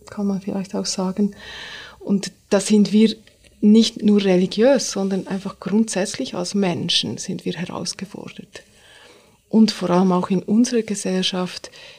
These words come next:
die wir in einer Wohlstandsgemeinschaft, äh, Gesellschaft, ähm, ganz besonders, ähm, auch eine Verantwortung tragen dafür. Und sensible Menschen,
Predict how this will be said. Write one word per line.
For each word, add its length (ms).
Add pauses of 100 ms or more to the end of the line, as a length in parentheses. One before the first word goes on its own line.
(180)
die 180
wir 140
in 160
einer 260
Wohlstandsgemeinschaft, 1300
äh, 180
Gesellschaft, 840 (600)
ähm, 640 (680)
ganz 260
besonders, 880 (340)
ähm, 520 (1000)
auch 200
eine 200
Verantwortung 840
tragen 380
dafür. 340 (1120)
Und 200
sensible 560
Menschen, 720